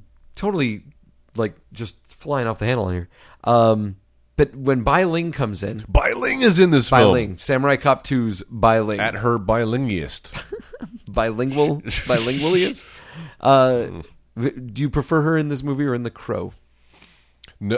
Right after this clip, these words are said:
Speaker 2: uh,
Speaker 1: Neither? <laughs> You're gonna say
Speaker 2: no.
Speaker 1: neither?
Speaker 2: I liked her in Samurai Cop.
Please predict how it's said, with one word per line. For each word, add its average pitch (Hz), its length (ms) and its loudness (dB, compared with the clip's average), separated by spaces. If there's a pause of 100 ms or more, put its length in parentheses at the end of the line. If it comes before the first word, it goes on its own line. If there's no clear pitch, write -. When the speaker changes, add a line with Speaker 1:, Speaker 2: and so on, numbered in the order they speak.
Speaker 2:
uh, 104 640 2
Speaker 1:
Neither? 113 340 2 (180)
<laughs> - 160 0
You're 214 160 2
gonna 143 180 6
say 135 100 8
Speaker 2:
no. 123 60 8
Speaker 1:
neither? 156 320 6 (260)
Speaker 2:
I 147 140 4
liked 254 260 2
her 233 80 0
in 190 100 0
Samurai 208 400 0
Cop. 78 340 -4